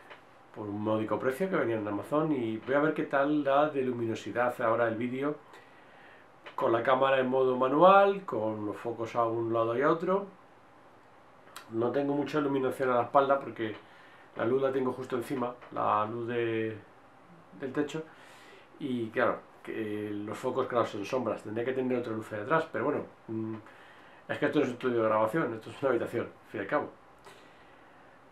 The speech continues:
Y dices, "Bueno, ¿y eso es lo que nos vas a contar en este vídeo?".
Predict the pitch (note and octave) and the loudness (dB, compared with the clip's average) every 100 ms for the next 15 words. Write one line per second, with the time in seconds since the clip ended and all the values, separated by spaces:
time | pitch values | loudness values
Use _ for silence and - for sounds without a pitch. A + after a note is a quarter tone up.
0 | - C3+ B2 A#2+ A2 F3+ G3 C#3+ C#3+ - | -10 -4 -4 -4 2 4 6 4 0 0
1 | G3+ G3+ G3 F#3 F3+ F3+ F3+ E3+ F3 E3+ | -2 0 2 2 2 0 -2 0 2 2
2 | D#3 D3 D#3 E3 C3 | 0 -2 -2 -2 -2